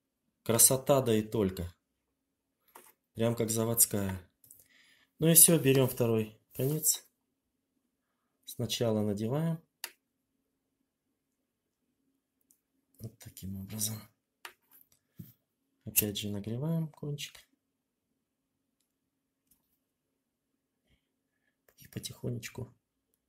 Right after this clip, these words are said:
потихонечку надеваем её. Она нагревается, расплавляет оплётку. И мёртво садится, друзья,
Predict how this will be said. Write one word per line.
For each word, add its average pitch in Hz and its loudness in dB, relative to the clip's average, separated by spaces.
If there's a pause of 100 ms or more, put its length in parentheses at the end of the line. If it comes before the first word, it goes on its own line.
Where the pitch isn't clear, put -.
(1800)
потихонечку 110 -10
надеваем 98 -6
её. 98 -14 (2250)
Она 120 -2
нагревается, 117 2 (320)
расплавляет 127 4
оплётку. 143 0 (4000)
И 143 -2
мёртво 131 2
садится, 110 2
друзья, 101 -4